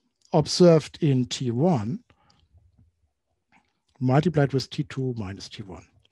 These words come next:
So actually, if this here was the amount that I had at the end, what I have at the end, uh, at the end of T,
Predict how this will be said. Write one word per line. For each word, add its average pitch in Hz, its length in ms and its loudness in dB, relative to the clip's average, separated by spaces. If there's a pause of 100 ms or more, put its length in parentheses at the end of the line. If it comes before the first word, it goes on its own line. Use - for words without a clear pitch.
(540)
So 147 180 2
actually, 196 580 4
if 151 480 4 (400)
this 160 540 2
here 127 440 2 (140)
was 147 520 0
the 147 180 2
amount 160 460 2
that 139 180 2
I 135 80 4
had 147 260 4
at 123 280 -8
the 131 220 2
end, 208 520 2 (580)
what 139 140 4
I 135 100 4
have 175 320 6
at 151 220 -2
the 139 160 2
end, 156 420 2 (160)
uh, 156 160 -2
at 165 220 4
the 156 100 6
end 160 160 4
of 135 200 -6
T, - 140 -10